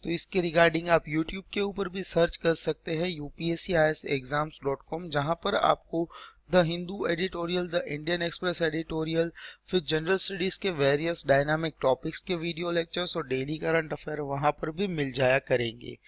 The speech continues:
तो YouTube से भी आप जो है वो सारी चीज़ें एक्सेस कर पाएंगे। तो चलिए दोस्तों, डिटेल से एनालिसिस और डिस्कशन स्टार्ट करते हैं। Insolvency and Bankruptcy Code,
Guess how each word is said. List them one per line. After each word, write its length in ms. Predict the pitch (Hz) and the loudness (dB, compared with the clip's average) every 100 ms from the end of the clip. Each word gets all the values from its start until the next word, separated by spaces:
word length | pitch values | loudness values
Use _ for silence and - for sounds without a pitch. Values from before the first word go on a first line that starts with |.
| - - - _ | -20 -18 -20 _
तो 80 | 196 | -4
YouTube 420 | 185 202 220 226 | -2 -4 -4 0
से 180 | - 214 | 2 2
भी 160 | 208 214 | 2 2
आप 340 | - 170 151 | 6 6 4
जो 120 | 165 156 | -2 -2
है 140 | 175 | -2
वो 100 | 175 | 2
सारी 300 | - 135 147 | 4 4 2
चीज़ें 320 | - 156 147 165 | -4 -2 0 0
एक्सेस 480 | 139 - - 170 - 139 | 0 0 4 6 6 4
कर 160 | 123 | 0
पाएंगे। 600 | - 120 117 117 120 120 - _ - - - - | 2 0 0 -4 -10 -14 -14 _ -14 -14 -14 -10
तो 80 | 208 | -4
चलिए 340 | - 208 220 | 0 2 2
दोस्तों, 380 | 190 214 - 226 165 | 0 0 -2 -4 -6
डिटेल 400 | 147 - 196 208 | -8 -2 2 4
से 140 | 226 196 | 4 4
एनालिसिस 680 | 160 175 190 190 214 208 - - - | 2 2 2 4 4 4 0 -4 0
और 220 | - 160 - | 4 4 6
डिस्कशन 500 | 170 - 226 226 208 | 4 6 4 4 6
स्टार्ट 440 | - 180 170 180 | 6 10 10 8
करते 300 | - 156 185 | 4 0 0
हैं। 180 | 175 180 - | -2 0 -2
Insolvency 680 | 196 - 220 214 214 - 214 | 0 4 4 2 2 4 4
and 140 | 196 160 | 0 0
Bankruptcy 640 | 160 156 170 - - 175 _ | 0 0 -2 2 2 0 _
Code, 380 | 147 160 190 | -4 -2 -4